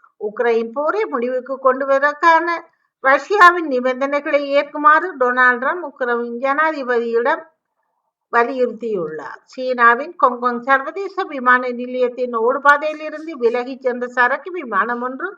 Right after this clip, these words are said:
கடலுக்குள் விழுந்து விபத்துக்குள்ளாகி இருப்பதாக தெரிய வந்துள்ளது.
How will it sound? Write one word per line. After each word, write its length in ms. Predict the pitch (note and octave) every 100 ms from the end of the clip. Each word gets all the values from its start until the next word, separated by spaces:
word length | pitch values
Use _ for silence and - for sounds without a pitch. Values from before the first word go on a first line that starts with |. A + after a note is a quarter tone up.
| _ _ _ _
கடலுக்குள் 600 | C#4 B3+ D#4 A4 A4 G4
விழுந்து 380 | C#4 C4+ C4 B3+
விபத்துக்குள்ளாகி 880 | B3 B3 F4 F#4+ F4 D#4+ B3+ A#3 A#3
இருப்பதாக 640 | A3 G#3+ A3 G#3 G#3 G3+ D4+
தெரிய 300 | F4 D4+ C4+
வந்துள்ளது. 500 | G#3+ F3 D#3+ D3 -